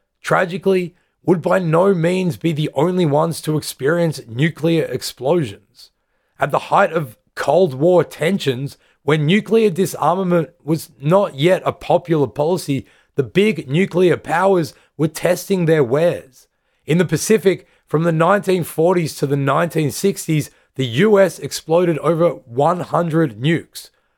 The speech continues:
Britain, after being forced to stop testing in Australia by Australia, blew up nine devices in the Pacific in nineteen fifty-seven and fifty-eight. And between nineteen sixty-six and nineteen ninety-six,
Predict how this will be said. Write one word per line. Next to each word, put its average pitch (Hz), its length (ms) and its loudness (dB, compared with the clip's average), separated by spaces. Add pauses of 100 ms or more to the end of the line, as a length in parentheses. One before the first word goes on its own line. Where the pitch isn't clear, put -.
(160)
Britain, 185 480 0 (340)
after 190 300 2
being 226 240 2
forced 170 500 0
to 170 80 -2
stop - 400 0
testing 170 520 0
in 151 160 0
Australia 151 720 0 (480)
by 160 240 4
Australia, 147 760 0 (480)
blew 180 240 4
up 180 220 0
nine 151 420 2
devices 156 580 -2
in 135 140 -6
the 151 80 2
Pacific 156 560 -2
in 139 220 -4
nineteen 156 420 0
fifty-seven 147 720 -2
and 123 100 -6
fifty-eight. 135 640 -6 (440)
And 131 100 -6
between 170 340 0
nineteen 185 460 0
sixty-six 170 760 -4
and 135 260 -6
nineteen 151 640 0
ninety-six, 123 920 -4